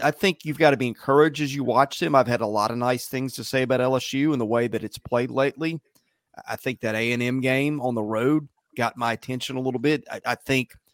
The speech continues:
if you're gonna point to what he's doing, I, I think he's done a great job with Jordan Wright this year. Um, Jordan Wright's playing better than he did at Vanderbilt a year ago. So I, I think I'm gonna withhold judgment. I'm encouraged by what I've seen lately, but it's,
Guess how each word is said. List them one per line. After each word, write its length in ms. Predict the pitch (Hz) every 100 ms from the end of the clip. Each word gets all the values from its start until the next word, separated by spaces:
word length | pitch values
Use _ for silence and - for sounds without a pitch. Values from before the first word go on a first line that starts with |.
| _ _
if 80 | -
you're 80 | 139
gonna 140 | 160
point 260 | 139 147 139
to 60 | 123
what 140 | 120
he's 120 | 113
doing, 300 | - 131 156
I, 120 | 123 117
I 80 | 113
think 200 | 135 117
he's 120 | 98
done 160 | 101 95
a 40 |
great 220 | 101 92
job 200 | - 98
with 100 | 90
Jordan 240 | 101 95 90
Wright 240 | 101 156
this 260 | 87 - -
year. 120 | - _ _ _ _ _ _ _ -
Um, 400 | 101 98 98 95 _ _ -
Jordan 220 | 127 123
Wright's 240 | 117 151
playing 300 | - 127 113
better 220 | 107 110
than 160 | 110 107
he 60 | 101
did 160 | 104
at 80 | 90
Vanderbilt 420 | 92 110 147 110
a 40 | 98
year 180 | 85
ago. 360 | 87 82 82 123 _ _ _ _ _ _ _ _ _ -
So 340 | - 143 131
I, 240 | - 160
I 40 | 202
think 320 | - 262 214 _ _ _ _ _ _ _ _ _ _ _ _ _ -
I'm 100 | 220
gonna 140 | 254
withhold 440 | 233 175 160 165
judgment. 480 | 113 131 139 139 160
I'm 100 | 143
encouraged 520 | 123 - 151 160 143
by 280 | - 135 131
what 220 | 123 127
I've 140 | 131 123
seen 240 | - 127
lately, 460 | 120 120 123 117 117
but 180 | 113 113
it's, 300 | - -